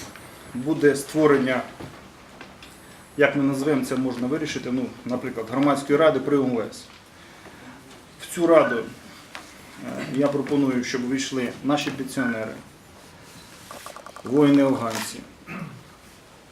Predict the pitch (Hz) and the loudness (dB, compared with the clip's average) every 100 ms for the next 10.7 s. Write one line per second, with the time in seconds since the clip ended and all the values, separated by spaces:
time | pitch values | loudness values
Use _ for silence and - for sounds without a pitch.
0 | - - - - - 135 135 151 147 147 | -20 -20 -20 -20 -6 -2 0 2 2 4
1 | 156 143 135 135 - 127 139 127 - 123 | 2 2 2 0 -4 -2 0 0 0 -2
2 | 123 139 139 160 - - - - - - | -2 -2 -6 -12 -16 -20 -20 -20 -20 -20
3 | - - - - - 147 139 - - - | -12 -8 -8 -8 -2 0 0 -2 -10 -20
4 | - 127 160 135 - - - - 131 151 | -8 0 2 2 -2 -12 -8 -2 2 4
5 | 135 123 123 120 - 135 135 147 165 165 | 2 2 -2 -4 -2 2 4 2 0 -4
6 | 165 - - - - - - - 127 135 | -12 -18 -20 -20 -20 -20 -20 -4 0 0
7 | 139 151 131 113 - - - 135 113 117 | 2 2 2 2 -4 -14 -10 -6 -4 2
8 | 160 156 156 143 - - _ _ _ _ | 2 2 -2 -4 -6 -14 _ _ _ _
9 | _ _ _ - - - - - - 135 | _ _ _ -20 -20 -20 -20 -6 0 2
10 | 127 127 147 151 - 147 139 | 2 2 0 0 -4 -2 -2